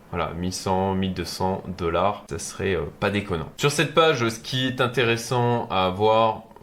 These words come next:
pour ma part, je trouve que c'est, voilà, ce graphique du Bitcoin Price Prediction. Donc, dans un scénario où,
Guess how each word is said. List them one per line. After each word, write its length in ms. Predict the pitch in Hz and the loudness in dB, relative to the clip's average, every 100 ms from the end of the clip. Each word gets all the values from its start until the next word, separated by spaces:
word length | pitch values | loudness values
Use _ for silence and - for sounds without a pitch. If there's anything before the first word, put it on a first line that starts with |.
| - | -14
pour 140 | - 92 | -4 -2
ma 180 | 90 | -2
part, 220 | 90 104 92 | -2 -2 -2
je 80 | |
trouve 240 | 87 92 - | -8 -10 -8
que 100 | 90 | -10
c'est, 200 | - 85 | -8 -6
voilà, 280 | 82 87 87 | -4 -4 -4
ce 160 | - | -8
graphique 380 | 82 87 - 92 | -6 -6 -6 -8
du 140 | 90 | -8
Bitcoin 440 | 78 98 - 95 92 | -8 -10 -6 -4 -4
Price 480 | - 98 95 92 - | -4 -2 0 -2 -10
Prediction. 840 | - 104 101 101 - 104 110 113 117 | -6 -4 -4 -4 -2 0 0 -4 -2
Donc, 420 | 131 147 147 - 135 120 | 2 2 2 -4 -6 4
dans 380 | 147 147 139 | 6 8 6
un 40 | 135 | 4
scénario 500 | 135 151 135 135 143 | 4 4 6 6 4
où, 480 | 139 113 107 104 | 4 2 0 -2